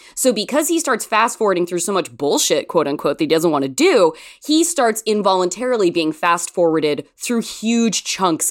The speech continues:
of his life. And every time he comes back to consciousness, realizes he's missed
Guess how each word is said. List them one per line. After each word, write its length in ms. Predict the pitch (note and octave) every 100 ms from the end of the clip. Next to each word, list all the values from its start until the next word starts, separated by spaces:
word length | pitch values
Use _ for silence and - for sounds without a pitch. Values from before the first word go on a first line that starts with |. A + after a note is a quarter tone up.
| -
of 180 | D3 B2+
his 280 | C#3+ B2+
life. 400 | G2+ C#2 - - - - -
And 160 | G#3+ G3+
every 300 | G#3 A3 B3 A#3+
time 280 | - G3 F#3
he 80 |
comes 260 | F3 F#3+ E3+
back 220 | E3+ D3
to 60 | -
consciousness, 640 | - D#4 D4 A#3 G3 E3+
realizes 680 | E3+ E3+ E3 D#3 D#3+ D3+ C#3+ - -
he's 460 | - - B3 A#3 F#3
missed 420 | F#3 F3+ - -